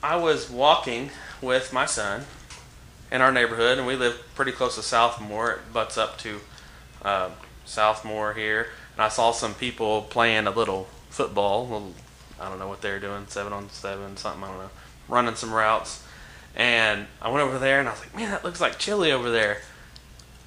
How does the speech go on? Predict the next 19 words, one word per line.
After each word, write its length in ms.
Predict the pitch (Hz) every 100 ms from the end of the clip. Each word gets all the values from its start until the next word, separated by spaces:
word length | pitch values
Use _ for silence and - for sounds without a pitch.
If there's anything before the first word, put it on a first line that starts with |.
| - - -
And 160 | 143
I 60 | 131
snapped 300 | 127 139 135
this 140 | 131 -
picture. 500 | 139 131 139 139 139 -
I 140 | 107
sent 260 | - 160 156
it 100 | 135
to 120 | 156
him. 60 | 151
I 40 | 139
said, 240 | 156 120
"Chili," 360 | - 214 135 - - - - - - - -
I 80 | 117
said, 360 | - 127 110 104 - -
"Are 60 | -
you 140 | 190
at 60 | 214
Southmore?" 640 | - 190 196 208 208 233